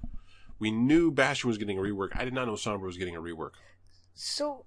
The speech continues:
Speaker 2: are they pulling, like, a time jump between Overwatch and Overwatch two to explain these things? Like, Overwatch two is ten years later.
Speaker 1: I would have no fucking idea. No, probably it'll just go live,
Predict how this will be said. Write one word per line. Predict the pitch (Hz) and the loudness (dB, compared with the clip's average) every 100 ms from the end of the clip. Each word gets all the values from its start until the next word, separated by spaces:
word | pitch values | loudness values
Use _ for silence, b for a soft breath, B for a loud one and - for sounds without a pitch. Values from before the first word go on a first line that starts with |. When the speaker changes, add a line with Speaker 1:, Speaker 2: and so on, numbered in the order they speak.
| - | -2
Speaker 2:
are | 220 | -2
they | 302 | -2
pulling, | - - 254 254 | -4 2 6 6
like, | 233 | 6
a | 165 | -2
time | - - 170 185 | -2 2 2 2
jump | 170 185 180 | 0 0 -2
between | - 147 | -4 -2
Overwatch | 143 151 147 - | -2 -2 -2 -2
and | 147 | -4
Overwatch | 139 131 - | -4 -6 -6
two | - 151 | -6 -4
to | |
explain | 120 - 123 135 | -4 -2 0 0
these | 151 156 | -2 -4
things? | - 165 175 - - | -4 -4 -6 -10 -12
Like, | 208 | -16
Overwatch | 196 - 107 - | -10 -8 -8 -4
two | 135 | -2
is | 127 | 0
ten | - 160 | 0 2
years | 170 131 | 2 0
later. | 127 139 - - - - - | -2 -6 -10 -14 -10 -6 -4
Speaker 1:
I | 85 | -4
would | 87 92 | -4 -6
have | 90 | -6
no | 90 | -6
fucking | 95 - 92 90 | -6 -6 -6 -8
idea. | 87 92 87 | -6 -4 -4
No, | 95 95 | -2 -2
probably | 95 113 107 107 | 0 2 2 2
it'll | 101 | -2
just | 101 104 | -4 -4
go | 104 | -2
live, | 98 90 95 92 - | 0 0 0 -4 -8